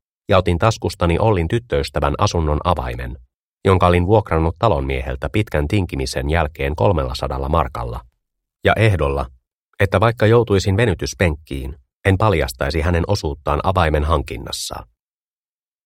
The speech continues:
Aukaisin lukon rapistelematta ja pysähdyin hetkeksi kuuntelemaan.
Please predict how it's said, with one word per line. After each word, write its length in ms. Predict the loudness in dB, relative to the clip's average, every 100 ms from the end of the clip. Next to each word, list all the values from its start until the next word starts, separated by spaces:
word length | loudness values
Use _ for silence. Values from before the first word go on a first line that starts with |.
| _ _ _ _ _ _ _
Aukaisin 500 | 4 6 4 4 2
lukon 300 | 2 0 0
rapistelematta 880 | 0 0 -4 -6 -6 -8 -8 -12 -12 _ _ _
ja 80 | 0
pysähdyin 440 | 4 4 4 2
hetkeksi 440 | 0 -2 -4 -4
kuuntelemaan. 720 | -2 -2 -2 -6 -8 -8 -10